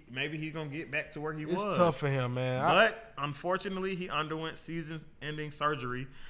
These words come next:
Speaker 1: to repair a torn left abductor muscle. Uh, he
Speaker 2: Boy,
Speaker 1: only
Speaker 2: I
Speaker 1: played
Speaker 2: tell you.
Speaker 1: eleven games this season after sitting out two years from a torn A C L. So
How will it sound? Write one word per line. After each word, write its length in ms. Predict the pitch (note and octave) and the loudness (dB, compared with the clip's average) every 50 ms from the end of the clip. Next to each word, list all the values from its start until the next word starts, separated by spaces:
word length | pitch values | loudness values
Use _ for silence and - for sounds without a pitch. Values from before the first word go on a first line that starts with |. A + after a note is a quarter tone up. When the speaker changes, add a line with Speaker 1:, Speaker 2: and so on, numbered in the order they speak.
| - - - | -14 -14 -8
Speaker 1:
to 100 | - - D3+ | -4 -2 -2
repair 380 | B2+ A2+ - - D3+ C#3+ C3+ | -2 -2 -2 0 0 2 2
a 60 | A#2 | 2
torn 480 | A2+ - - - D3+ D#3 D#3+ D#3+ D#3 D3 | 0 -2 -4 -4 0 2 2 2 2 2
left 240 | C#3+ D3 D3 D3 D3 | 2 0 0 0 -2
abductor 640 | - A#2 A2 G#2+ G#2 B2 C#3+ D3+ D3+ D3+ B2 A2+ A2+ | -4 -6 -6 -4 0 2 2 2 2 0 -4 -6 -4
muscle. 560 | A2 A2 A2 G#2+ - - A2 A2 A#2 C3 - - - - - - - - - | -4 -4 -4 -4 -6 -6 -6 -6 -6 -8 -10 -12 -16 -20 -20 -20 -16 -8 -4
Uh, 540 | - A#2 A#2 A#2 A#2 A2+ A#2 A2+ G#2+ G#2 G#2+ G#2+ - - - - - - - - - - - - - - - - B2+ B2 | -2 0 0 0 0 0 0 0 -2 -4 -6 -8 -14 -18 -20 -20 -20 -20 -20 -20 -20 -20 -20 -20 -20 -20 -18 -14 -6 0
he 60 | D3 | 4
Speaker 2:
Boy, 60 | E3+ F#3 | 8 8
Speaker 1:
only 180 | - - D#3 | 10 10 8
Speaker 2:
I 20 | D3+ | 8
Speaker 1:
played 160 | - G#3+ G#3 | 6 6 6
Speaker 2:
tell 80 | A3 | 6
you. 60 | G#3+ G#3+ | 6 6
Speaker 1:
eleven 260 | A3 A3+ A3 G#3+ G3+ | 6 4 4 4 4
games 340 | F3+ G3+ G#3+ A#3 A3+ G3+ E3+ | 4 4 4 4 2 0 0
this 180 | E3 E3+ E3 | -2 -4 -2
season 420 | - F3 E3+ D#3+ D3 D#3 D#3 E3+ E3 - - - - - - - - | -2 -2 -2 -2 0 -2 -2 -4 -6 -10 -14 -20 -20 -20 -20 -2 2
after 240 | - D#3 D#3+ D3+ - | 4 4 4 4 0
sitting 320 | D3 - F#3+ F#3+ F#3 F3+ F3 | -4 0 0 0 2 4 2
out 160 | E3 E3 E3 | 2 2 0
two 160 | - G3+ G3+ | -2 -2 -2
years 340 | F#3 F#3 A3 A#3+ A#3 A3 A3 | 0 0 2 2 2 2 2
from 240 | - F#3 F3 F3 F3+ | 0 0 0 2 0
a 40 | |
torn 360 | F3+ F3+ - F3+ F#3+ G3 - E3 | 0 0 -2 0 0 0 0 0
A 100 | D#3 F3 | 0 0
C 240 | F#3 F3+ - G#3+ G#3+ | 0 0 -2 0 0
L. 320 | A#3 A#3+ A3 D#3 A#2 A2 G#2+ | 0 0 0 0 -2 -2 -4
So 440 | - - C3 B2+ C3 B2+ B2+ B2+ | -4 -4 -2 -2 -2 -2 -4 -6